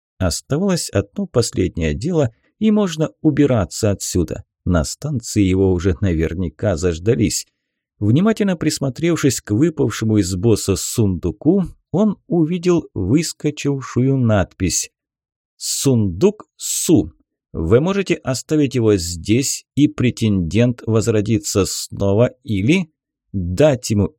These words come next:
имя и сделать своим подчинённым. Выбор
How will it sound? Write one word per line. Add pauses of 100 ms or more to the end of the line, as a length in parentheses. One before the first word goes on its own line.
имя (220)
и
сделать
своим (140)
подчинённым. (280)
Выбор